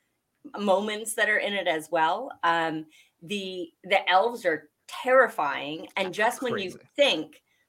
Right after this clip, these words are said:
Speaker 1: that they are, like, initially you think that the elf that they found is Santa.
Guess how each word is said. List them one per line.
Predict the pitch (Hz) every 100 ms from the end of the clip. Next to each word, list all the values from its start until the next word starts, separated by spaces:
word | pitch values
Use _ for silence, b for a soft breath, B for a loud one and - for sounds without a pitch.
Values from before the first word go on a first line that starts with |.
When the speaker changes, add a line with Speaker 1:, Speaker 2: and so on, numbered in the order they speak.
| -
Speaker 1:
that | 190 - 175
they | 190 196
are, | 185 170
like, | 190 190
initially | 190 220 330 233 165
you | 165
think | 202 190 117
that | 175
the | - -
elf | 190 208 185 - _ -
that | 175
they | 170 139
found | - 233 196 156
is | 151 -
Santa. | 226 233 151 127